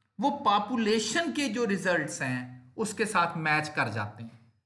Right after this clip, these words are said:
उनका कोई ना कोई उनके साथ कनेक्शन है। तभी तो पॉसिबल है कि हम सैंपल इन्फॉर्मेशन, सैंपल रिजल्ट्स तो सैंपल से लें,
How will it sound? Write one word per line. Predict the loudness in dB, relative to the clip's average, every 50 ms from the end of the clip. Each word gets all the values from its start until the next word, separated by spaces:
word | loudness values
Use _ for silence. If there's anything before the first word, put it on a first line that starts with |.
| _ _ 0
उनका | 2 2 2 4 4 4 4
कोई | 2 2 0 2 2 4
ना | 4 2
कोई | 2 2 0 0 0
उनके | -2 -4 -4 -4 -4
साथ | 0 2 2 2 2 2 -2 -8 -16 -12 _ 0
कनेक्शन | 2 2 2 2 0 -4 -6 -4 -4 -2 -2
है। | -4 -4 -6 -8 -12 -16 -18 -20 _ _ _ _ _ _ 2
तभी | 2 2 4 2 2
तो | 2 2
पॉसिबल | 2 2 -2 -2 -2 -2 0 2 2 2 2
है | 2 0 0 -4 -8 -16 -20 -20 _ _ -2
कि | 2
हम | 4 4 4 2
सैंपल | 2 2 4 4 4 4 4 0 -4 -4 -4 -4 -4 -6
इन्फॉर्मेशन, | -6 -4 -2 -2 -2 0 0 0 0 0 0 0 -2 -2
सैंपल | -4 -6 -10 -14 _ _ _ _ _ -12 -2 2 2 4 4 2 0 0 2 2
रिजल्ट्स | 2 0 2 4 6 6 6 4 2 0 -2
तो | -2 0
सैंपल | 2 2 0 2 2 2 2 2
से | 2 2
लें, | 2 2 2 0 0 -2 -6 -12 -16 -20